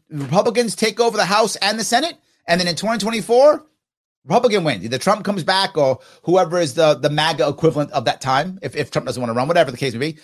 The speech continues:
that person wins. So now it's whatever, maga Junior, whoever that person is, and then Republicans own everything. What, what's the left gonna do? They have no voice. Right?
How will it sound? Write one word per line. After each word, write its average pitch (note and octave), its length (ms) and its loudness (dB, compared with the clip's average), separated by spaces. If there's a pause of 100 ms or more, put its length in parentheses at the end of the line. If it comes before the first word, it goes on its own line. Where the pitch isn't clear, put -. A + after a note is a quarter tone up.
that F3 180 0
person A3+ 300 0
wins. C#4+ 380 0 (760)
So - 120 -8
now F#3+ 260 2
it's - 180 -4
whatever, G3+ 520 0 (300)
maga F3+ 460 0
Junior, F#3 600 0
whoever D#3+ 200 2
that D#3 160 0
person D#3 320 -2
is, F3 300 -6 (800)
and E3+ 240 0
then F#3+ 500 -2
Republicans A#3+ 340 0
own C#3+ 100 0
everything. F#2 300 -10 (580)
What, F#3 200 -2
what's E3+ 140 -6
the G3+ 60 -2
left B3 140 0
gonna F#3+ 140 -6
do? - 180 -10 (1040)
They A#2+ 60 -10
have D3 160 -2
no F#3 60 0
voice. D#4 380 -4 (2750)
Right? F3 320 0